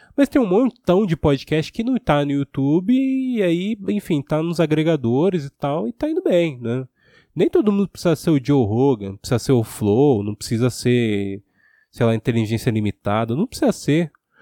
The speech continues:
Seja você, cara. Seja você, mina. Porque às vezes tem uma mulher ouvindo também, e aí eu tô, não quero excluir ninguém. Seja você, você.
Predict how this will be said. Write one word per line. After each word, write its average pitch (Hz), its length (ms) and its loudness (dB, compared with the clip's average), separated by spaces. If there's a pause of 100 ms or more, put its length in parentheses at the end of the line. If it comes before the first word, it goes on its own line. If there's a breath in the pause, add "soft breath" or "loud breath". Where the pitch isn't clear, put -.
(300 soft breath)
Seja 202 260 2
você, 202 380 0
cara. 87 360 -6 (1120)
Seja 175 300 4
você, 180 340 2
mina. 104 580 0 (220)
Porque - 140 -2
às 113 100 4
vezes 123 160 2
tem 135 180 -4
uma 135 160 -2
mulher 113 380 -2
ouvindo 104 300 -4
também, 101 720 -2
e 98 40 -4
aí 98 180 -4
eu 107 120 -4
tô, 104 420 -2
não 101 120 -6
quero 113 180 2
excluir 110 240 -2
ninguém. 107 340 -2
Seja 175 280 2
você, 170 360 0
você. 151 460 -4